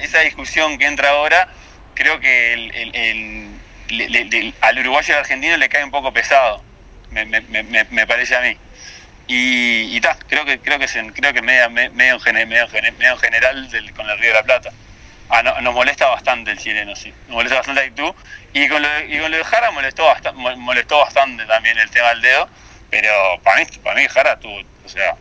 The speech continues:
ta, sí, sí, sí, sí, estuvo, estuvo bien, <laughs> qué sé yo. Si hubiese sido un uruguayo, todo el mundo hubiese dicho que era un fenómeno,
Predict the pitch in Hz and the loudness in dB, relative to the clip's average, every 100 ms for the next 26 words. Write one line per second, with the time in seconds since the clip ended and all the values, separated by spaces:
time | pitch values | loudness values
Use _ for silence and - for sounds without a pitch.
0 | - - - 123 120 104 - 104 92 107 | -14 -20 -2 2 4 2 -6 -12 -6 -4
1 | 104 - 107 95 113 104 - - - - | -4 -4 -6 -2 0 0 -2 -10 -10 -10
2 | - - 120 104 95 - - - 139 120 | -12 -4 -2 -2 -6 -14 -16 -6 -2 2
3 | 139 139 117 - - 135 - - - 165 | 2 0 -2 -2 0 0 -2 -2 -2 -2
4 | 139 139 131 120 143 151 117 127 123 117 | 0 -2 -2 0 0 -2 -4 -2 0 0
5 | 117 113 117 110 107 107 117 110 101 | 0 0 0 -2 -2 0 4 2 0